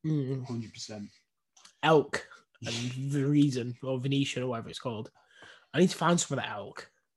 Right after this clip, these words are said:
Speaker 1: Proper meat, you know what I mean? Not just
Speaker 2: Proper
Speaker 1: beef or chicken.
Speaker 2: Oh, yeah.
Speaker 1: Like, elk is like, that's what Joe Rogan eats, you know what I
Speaker 2: Quality.
Speaker 1: mean? Yeah, it's, it's real food.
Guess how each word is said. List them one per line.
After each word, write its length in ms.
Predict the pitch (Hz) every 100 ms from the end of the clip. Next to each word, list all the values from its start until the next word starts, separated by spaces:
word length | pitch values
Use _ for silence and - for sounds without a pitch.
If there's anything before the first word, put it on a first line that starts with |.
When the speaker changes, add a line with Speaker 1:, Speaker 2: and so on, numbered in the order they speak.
| _ _ _ _ -
Speaker 1:
Proper 360 | - 160 -
meat, 300 | 143 151 127
you 100 | -
know 60 | 147
what 120 | 135
I 20 |
mean? 140 | 135 120
Not 180 | 143 127
just 260 | 135 -
Speaker 2:
Proper 280 | 139 143 127
Speaker 1:
beef 300 | 185 156 151
or 100 | 143
chicken. 400 | 131 151 123 117 104
Speaker 2:
Oh, 60 | 101
yeah. 220 | 101 101 - -
Speaker 1:
Like, 120 | 135 -
elk 300 | 165 151 156
is 100 | 147
like, 200 | 135 131
that's 100 | 143
what 100 | 147
Joe 220 | 180 160
Rogan 300 | 147 147 147
eats, 80 | 139
you 60 |
know 40 | 139
what 60 | 131
I 40 |
Speaker 2:
Quality. 280 | 127 143 139
Speaker 1:
mean? 80 | 135
Yeah, 100 | 175
it's, 180 | 151 -
it's 680 | 160 160 160 156 139 - 165
real 360 | 160 175 160
food. 440 | 139 165 160 120